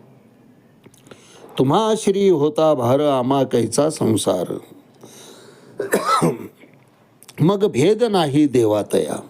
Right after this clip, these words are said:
ब्रह्माचा असलेला हा अंश ब्रह्मतत्वाशी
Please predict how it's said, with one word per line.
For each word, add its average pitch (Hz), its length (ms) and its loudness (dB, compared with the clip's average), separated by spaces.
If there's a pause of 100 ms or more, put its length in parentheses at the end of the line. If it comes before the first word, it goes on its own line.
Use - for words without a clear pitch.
(2750)
ब्रह्माचा 185 840 2 (140)
असलेला 165 420 2
हा 127 240 0 (100)
अंश 139 520 2 (380)
ब्रह्मतत्वाशी 170 1160 0